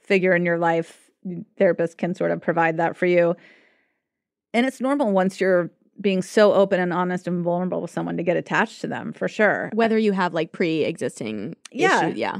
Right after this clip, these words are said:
Speaker 1: for sure. I mean, you connect with somebody. And, and by the way, as a therapist, like,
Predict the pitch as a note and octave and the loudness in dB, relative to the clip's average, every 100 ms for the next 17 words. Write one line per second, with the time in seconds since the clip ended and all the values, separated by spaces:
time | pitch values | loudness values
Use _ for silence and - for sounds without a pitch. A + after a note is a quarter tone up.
0 | - - D4+ F4+ F#3 E3+ - G3 G3 F#3 | -10 -12 -2 0 0 -2 -6 -2 -2 -2
1 | F#3 - F#3+ G3 G3 G#3+ - G3 - F3+ | -4 -6 -8 -4 -2 -2 -2 -6 -4 -2
2 | F3 F3+ F3+ E3 - _ _ A#3 A#3+ - | 0 0 0 -2 -8 _ _ -2 -2 -2
3 | F#4 G#4+ F#4 F#4+ C4 D#4 A3+ F#3+ - _ | -4 0 2 4 4 6 6 4 0 _
4 | G#3 G#3+ G#3 G3+ B3+ E4 F#3 F#3+ - - | -2 -2 0 2 2 4 2 2 -4 0
5 | F3+ | 0